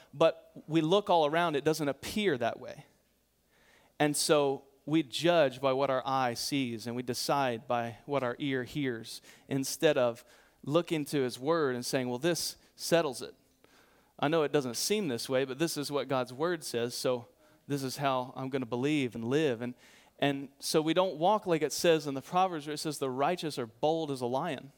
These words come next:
The wicked flee when no one pursues, but the righteous are bold as a lion." But we don't walk like that because we don't really believe what he said about the authority that he's entrusted to us.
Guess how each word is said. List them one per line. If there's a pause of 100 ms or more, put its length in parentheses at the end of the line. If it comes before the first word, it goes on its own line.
(400)
The
wicked
flee
when
no
one
pursues,
but
the
righteous
are
bold
as
a
lion."
But
we
don't
walk
like
that (260)
because
we
don't
really
believe (220)
what
he
said (280)
about
the
authority
that
he's
entrusted
to
us.